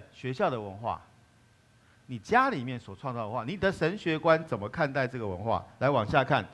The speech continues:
从你从小到大所遇到的每件事情，你可以采取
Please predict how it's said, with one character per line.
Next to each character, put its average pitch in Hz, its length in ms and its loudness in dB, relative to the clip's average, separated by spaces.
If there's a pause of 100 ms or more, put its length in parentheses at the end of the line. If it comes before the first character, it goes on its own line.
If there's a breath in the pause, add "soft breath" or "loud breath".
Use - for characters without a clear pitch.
(320 loud breath)
从 240 180 2
你 208 140 2
从 170 300 -2
小 135 200 2
到 156 220 4
大 147 260 4
所 113 220 -4
遇 156 80 -6
到 151 120 2
的 131 60 0
每 101 140 -6
件 131 160 -2
事 135 160 -6
情， 104 200 -8
你 113 100 -6
可 170 160 2
以 165 80 4
采 135 260 2
取 123 260 -8